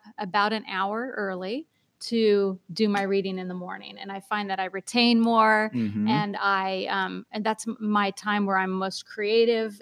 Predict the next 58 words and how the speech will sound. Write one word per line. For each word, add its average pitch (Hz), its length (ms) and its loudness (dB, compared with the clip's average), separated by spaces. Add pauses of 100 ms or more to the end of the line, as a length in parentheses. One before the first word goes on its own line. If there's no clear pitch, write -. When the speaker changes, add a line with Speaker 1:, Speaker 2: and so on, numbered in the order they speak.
Speaker 1:
and, 214 80 4
Speaker 2:
Right. 196 280 0
Speaker 1:
and 190 280 -8
so 202 200 0
forth. 196 320 -4
And 202 100 0
I 208 80 0
feel 233 260 4
like 190 280 4 (340)
between 214 360 2
that 220 320 4
and 208 140 -2
working 196 300 -4
out 196 180 0
in 220 80 -2
the 226 80 -2
morning, 226 360 -2
I've 196 180 -2
already 196 200 2
won 180 220 -10
the 175 80 -10
day. 160 320 -10
So - 100 -18
the 196 100 -6
rest 226 240 4
of - 40 -18
the 226 80 4
day 190 300 2
is, 190 120 -2
like, 185 200 -4
set - 300 0
off 175 240 2
to 175 160 -10
a 170 60 -6
great - 300 -12
start. - 440 -12
Speaker 2:
So 120 300 4 (120)
that's - 260 4
Miracle 117 360 0
Morning 117 420 2
one 113 160 2
oh 110 80 2
one, 113 380 0 (280)
um, 98 540 4 (320)
which - 400 0 (120)
I 120 120 4
didn't 160 240 6
bring 123 300 -2
that 101 180 -4
book. 101 180 -4
We're 113 120 -2
gonna 113 140 2
talk 107 280 -2
about 104 220 0
some 104 180 0
of 101 100 0
our 98 120 2
reads, 101 420 -2